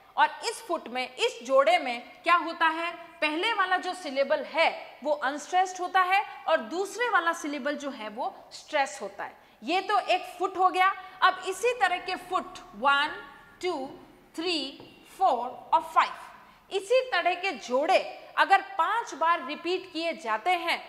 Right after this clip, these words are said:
तो वो क्या कहलाता है, पेंटामीटर। अगर पांच बार रिपीट किया जाता है तो हम क्या कहेंगे,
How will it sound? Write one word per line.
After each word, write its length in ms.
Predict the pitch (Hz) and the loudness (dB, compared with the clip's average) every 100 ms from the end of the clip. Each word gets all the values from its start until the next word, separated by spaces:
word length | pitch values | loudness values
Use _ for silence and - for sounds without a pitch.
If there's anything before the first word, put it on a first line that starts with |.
| - - | -14 -8
तो 80 | 320 | -2
वो 140 | 311 | -2
क्या 200 | 320 311 | 4 4
कहलाता 460 | 320 320 311 311 311 | 4 2 2 2 0
है, 260 | 302 320 339 - - - | 2 0 0 -6 -6 -2
पेंटामीटर। 1080 | 277 285 285 311 311 302 247 240 - 247 - - - _ _ | 0 -2 0 4 4 2 -4 -8 -2 -2 -4 -14 -20 _ _
अगर 240 | - 311 359 - | 2 4 4 2
पांच 320 | 359 440 453 | 2 2 0
बार 220 | 349 359 302 | 4 4 2
रिपीट 400 | 311 339 349 302 | -4 -6 -6 -2
किया 200 | 302 294 | 0 0
जाता 300 | 233 233 330 | 0 2 2
है 240 | 330 262 - - - | 2 -2 -4 -12 -4
तो 60 | 302 | -2
हम 180 | 311 311 | -2 2
क्या 140 | 370 | 2
कहेंगे, 440 | 381 370 339 226 | 4 0 -2 -8